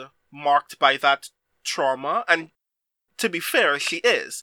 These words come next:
Like, she carries a knife with her, like, she sleeps with a knife on her person, so no one can take advantage of her while she's asleep. But it's also worth noting that one of the interesting things about the show in general is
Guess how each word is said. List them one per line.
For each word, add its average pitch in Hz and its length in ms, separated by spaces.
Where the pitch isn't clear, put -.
Like, 143 160
she - 160
carries 147 480
a 147 120
knife 143 440
with 147 200
her, 147 240
like, 143 160
she 170 120
sleeps - 560
with 160 180
a 139 100
knife 143 420
on 147 140
her 147 140
person, 131 720
so 170 220
no 151 160
one 147 180
can 147 160
take - 200
advantage 127 460
of 127 120
her 139 100
while 117 180
she's - 240
asleep. 170 440
But 170 360
it's 180 140
also 208 280
worth 202 300
noting 185 440
that 151 320
one 202 160
of 226 60
the 208 120
interesting 180 360
things 175 240
about 156 200
the 160 80
show 165 180
in 160 120
general 160 460
is 117 340